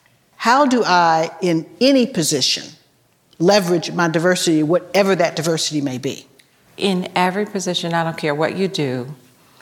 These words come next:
Speaker 2: you have the opportunity to make relationships with someone to see your value. When you're excellent, it shows. And by the way, you can be excellent all day, but if nobody knows it,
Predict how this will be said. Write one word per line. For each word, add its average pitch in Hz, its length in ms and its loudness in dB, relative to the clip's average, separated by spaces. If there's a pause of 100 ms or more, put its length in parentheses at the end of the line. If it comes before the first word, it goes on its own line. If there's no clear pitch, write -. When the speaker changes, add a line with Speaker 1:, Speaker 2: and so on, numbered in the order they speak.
(140)
Speaker 2:
you 165 240 0
have 180 260 -2
the 175 140 -2
opportunity 156 480 -4
to 143 160 -12
make 135 240 -6
relationships 156 800 -4
with 160 120 -6
someone 131 460 -6 (220)
to 156 100 -6
see - 220 -6
your 139 160 -2
value. - 400 -6 (220)
When 175 140 2
you're 165 120 2
excellent, 196 500 0
it 214 80 -4
shows. 143 560 -4 (680)
And 175 160 2
by 175 140 2
the 185 60 -2
way, 180 160 2
you 190 120 0
can 190 100 -4
be 165 160 -2
excellent 180 380 0
all 175 120 4
day, 165 240 0
but 165 140 0
if 156 140 -2
nobody 165 360 0
knows 165 280 -2
it, - 280 -4